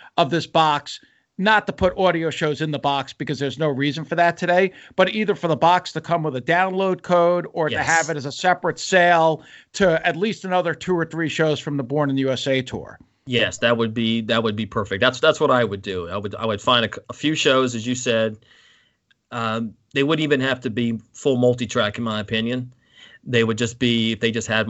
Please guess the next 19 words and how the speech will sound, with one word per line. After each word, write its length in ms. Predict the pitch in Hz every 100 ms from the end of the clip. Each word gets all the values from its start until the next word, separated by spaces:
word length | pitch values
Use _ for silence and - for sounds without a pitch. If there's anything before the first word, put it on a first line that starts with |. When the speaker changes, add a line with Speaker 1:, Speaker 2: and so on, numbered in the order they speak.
| -
Speaker 2:
had 200 | - 123
them 80 | 117
on 160 | 110 101
two-track, 540 | 135 127 135 127 127
I'm 140 | 107
sure 160 | - 110
they 100 | 104
could 140 | 104
do 180 | 104 101
a 20 |
lot 380 | 98 101 107 104
in 100 | 101
terms 380 | - 107 98 95
of 320 | 98 92 92 110
restoration. 760 | 95 - 98 95 107 127 117 - _ _ _ _ _ _ _ -
And 340 | 92 120 107
hey, 180 | 110 151
you 200 | 143 127
know, 220 | 127 127